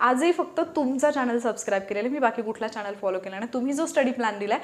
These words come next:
मी माझ्या गरजेनुसार, माझ्या स्टडीनुसार, माझ्या सिलेबसनुसार त्याच्यामध्ये चेंजेस केले आणि तो स्टडी प्लॅन मी फॉलो केला. मी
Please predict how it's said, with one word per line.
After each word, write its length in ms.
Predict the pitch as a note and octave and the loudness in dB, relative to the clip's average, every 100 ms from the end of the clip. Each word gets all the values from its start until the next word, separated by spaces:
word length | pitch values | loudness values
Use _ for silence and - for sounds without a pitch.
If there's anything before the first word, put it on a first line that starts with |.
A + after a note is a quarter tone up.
| - - - | -6 -16 -4
मी 100 | D4 | 2
माझ्या 400 | D4+ A#3+ A#3+ D4+ | 6 4 4 6
गरजेनुसार, 560 | C#4+ A3 A3 G#3+ A#3+ B3 | 6 6 0 -2 0 2
माझ्या 320 | A3+ G3+ C#4 | 2 4 0
स्टडीनुसार, 560 | C4+ A#3 A3 G#3 G#3+ | 0 -2 -2 -6 -6
माझ्या 440 | A3+ G#3+ G3 A#3 C#4 - - - | -2 -2 0 2 0 -2 -16 -2
सिलेबसनुसार 640 | B3+ B3+ A#3+ B3 G#3+ G#3 | 4 6 4 -2 -2 -2
त्याच्यामध्ये 400 | G3+ - B3+ B3 | 0 0 2 2
चेंजेस 420 | C4+ A#3 A3+ A3+ - | 0 0 -2 -2 -2
केले 180 | G3+ | -2
आणि 220 | A3 A#3 C4 C4 | -2 0 -2 0
तो 140 | D#4+ E4 | 2 2
स्टडी 260 | D#4+ C4 | 2 2
प्लॅन 240 | B3 A3+ A3 | 0 -2 -2
मी 120 | A#3 | -2
फॉलो 260 | A#3 G3 | 0 0
केला. 220 | F#3+ F#3+ | -2 -4
मी 120 | G#3 | -4